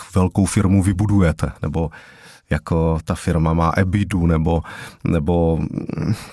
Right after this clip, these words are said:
kolik peněz vyděláte, nebo kolik dáte na charitu, nebo, nebo na něco takového. Nebo třeba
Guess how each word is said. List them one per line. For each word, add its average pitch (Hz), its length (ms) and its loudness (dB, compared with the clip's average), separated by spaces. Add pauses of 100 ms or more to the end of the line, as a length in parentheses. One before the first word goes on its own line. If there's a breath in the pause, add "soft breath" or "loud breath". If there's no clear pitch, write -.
(180 loud breath)
kolik - 360 0
peněz 92 360 4
vyděláte, 90 640 2
nebo 85 340 2
kolik 82 280 0
dáte 80 320 2
na 87 80 2
charitu, 87 500 -2
nebo, 82 340 -2 (460 loud breath)
nebo 82 580 2
na 85 120 2
něco 87 260 0
takového. 107 580 2 (760 loud breath)
Nebo 101 180 4
třeba 101 420 2